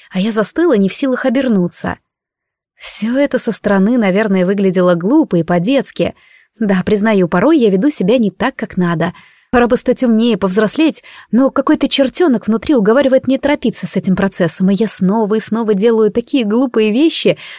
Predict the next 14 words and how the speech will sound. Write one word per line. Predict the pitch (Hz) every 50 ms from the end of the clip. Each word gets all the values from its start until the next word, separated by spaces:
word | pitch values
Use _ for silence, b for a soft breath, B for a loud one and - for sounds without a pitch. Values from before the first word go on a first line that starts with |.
| B B
ну, | - 247 285 262
как | - - - - 247 -
недавно | 277 294 247 269 254 208 190 175 185 180 180
с | 175 185
душевой. | 196 214 - - 285 254 220 175 160 151 170 190 _ _ _ _ _ _ _ _ _ _ _ _ _ _ _ _ _
«С | - - - -
лёгким | 226 220 247 262 247 - - - 311 294 269
паром», | - - 214 214 208 208 208 214 214 208 196 180 - - 190
выдавила, | 185 185 220 226 220 196 196 185 180
когда | - 196 180 180 190
Добрыня | 175 180 180 170 214 269 277 233 196 175
опустил | - 190 190 - - 226 214 214
руки | 233 240 233 - 269
ниже. | 254 214 175 170 156 170 - -